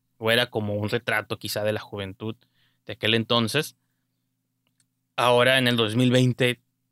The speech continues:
es-, siguen como los mismos, las mismas cosas. Digo, ¿que entonces no cambió nada? ¿O los productores y realizadores mexicanos son demasiado ignorantes o demasiado viejos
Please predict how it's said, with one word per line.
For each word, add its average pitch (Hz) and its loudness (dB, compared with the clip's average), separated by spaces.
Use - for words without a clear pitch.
es-, - -6
siguen 135 -2
como 107 -2
los 101 -4
mismos, 127 -2
las 117 -4
mismas 127 -2
cosas. 123 -2
Digo, 113 -2
¿que - -8
entonces 131 -2
no 135 -2
cambió 135 -2
nada? 143 -2
¿O 117 2
los 117 0
productores 117 -2
y 127 -6
realizadores 113 0
mexicanos 110 -4
son 113 -2
demasiado 113 -2
ignorantes 120 -2
o 120 -4
demasiado 110 -2
viejos 120 -4